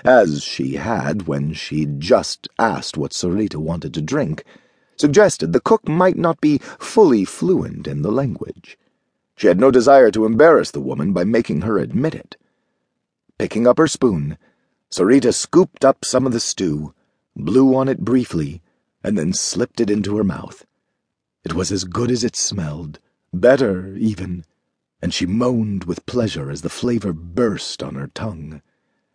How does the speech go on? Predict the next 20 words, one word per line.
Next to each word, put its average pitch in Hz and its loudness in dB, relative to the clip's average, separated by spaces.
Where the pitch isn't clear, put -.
Chuckling, - -2
Aletta 135 4
set - 0
a 208 6
glass 185 6
of 170 2
water 90 0
and 78 -2
a 76 -4
plate 104 0
with 104 4
a 117 2
large 156 4
tequeño 139 -2
on 117 -8
it 147 -6
next 135 0
to - -4
her 82 -2
bowl, 117 0